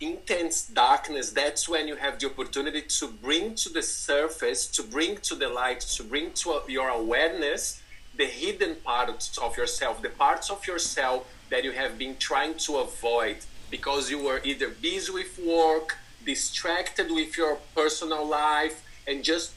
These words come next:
trying to avoid everything that is the shadow parts of yourself, which are not bad. People tend to think that darkness and shadow are something bad. There is no such thing as bad. Your shadow, your dark side is only a part of yourself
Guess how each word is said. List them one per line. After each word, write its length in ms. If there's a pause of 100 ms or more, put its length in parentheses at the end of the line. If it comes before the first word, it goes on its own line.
(120)
trying 300
to 180
avoid 600
everything 680 (280)
that 160
is 240 (140)
the 80
shadow 500
parts 480
of 180
yourself, 420
which 200
are 100
not 320
bad. 380
People 340
tend 220
to 100
think 360
that 180 (360)
darkness 640
and 140
shadow 380
are 80
something 600
bad. 440 (520)
There 140
is 240
no 220
such 300
thing 260
as 160
bad. 440 (300)
Your 200
shadow, 720
your 180
dark 480
side 480
is 160
only 160
a 80
part 320
of 160
yourself 560